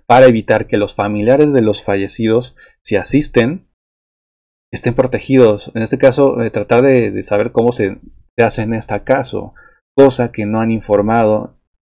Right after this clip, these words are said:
a muchas funerarias que prefieren cerrar.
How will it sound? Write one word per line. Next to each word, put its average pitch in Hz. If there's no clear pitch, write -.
a 113
muchas 107
funerarias 107
que 107
prefieren 107
cerrar. 107